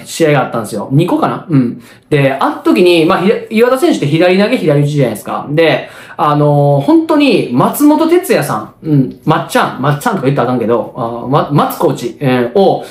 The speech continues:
思い出したというか、本当にえぐいなと思ったんですよ。まあ、さっきの矢野選手じゃないですけども、この選手はマジで守備でお金取れるというか、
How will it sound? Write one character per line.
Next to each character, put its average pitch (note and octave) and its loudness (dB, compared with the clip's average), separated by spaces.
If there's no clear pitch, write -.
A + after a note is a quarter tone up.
思 F#3+ 2
い F#3 4
出 F3+ 2
し - -8
た D3 -6
と C#3 -8
い G#2+ -6
う G2 -8
か、 A#2+ -2
本 - 0
当 E4 2
に - 0
え A#3+ 2
ぐ G4+ 4
い C4 2
な D#3 -2
と C3 -8
思 A2+ -6
っ G2 -14
た G#2+ -12
ん G#2 -14
で - -20
す - -18
よ。 G#2 -14
ま B3 2
あ、 G#3 0
さ A3 0
っ A3+ -4
き D4 2
の A#3 2
矢 A3 2
野 D#4+ 2
選 D#4 2
手 G3 -2
じ D3 0
ゃ C#3+ 2
な D3+ 2
い - 2
で E3 2
す D3+ -6
け - -4
ど A#2 0
も、 B2+ 0
こ - -2
の F4+ 4
選 E4+ 2
手 - -2
は C3+ 2
マ A#3 0
ジ C4 -6
で F3+ -2
守 C#3+ -4
備 G3 0
で F#3+ 2
お C#3 0
金 C3+ 2
取 B2+ -2
れ A#2 2
る A#2 -4
と A2+ -4
い G#2 -4
う - -6
か、 A2 -4